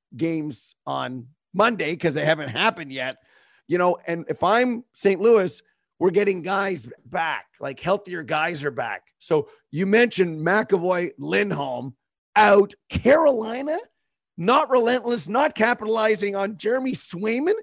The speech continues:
Okay, Swayman wins game three and four. What, he stopped forty-seven shots?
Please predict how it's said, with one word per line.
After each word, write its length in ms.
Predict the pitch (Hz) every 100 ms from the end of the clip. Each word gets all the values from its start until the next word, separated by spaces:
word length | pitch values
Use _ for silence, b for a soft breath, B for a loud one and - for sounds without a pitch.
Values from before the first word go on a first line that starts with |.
| - _
Okay, 300 | 381 - -
Swayman 540 | - - 269 320 320 262
wins 240 | 240 -
game 220 | 214 208
three 320 | - 180 156 - _ -
and 160 | 208
four. 480 | - - 254 339 494 b b b
What, 160 | 214
he 60 | 214
stopped 240 | - 240
forty-seven 440 | 247 262 214 254 233
shots? 440 | 226 262 480 -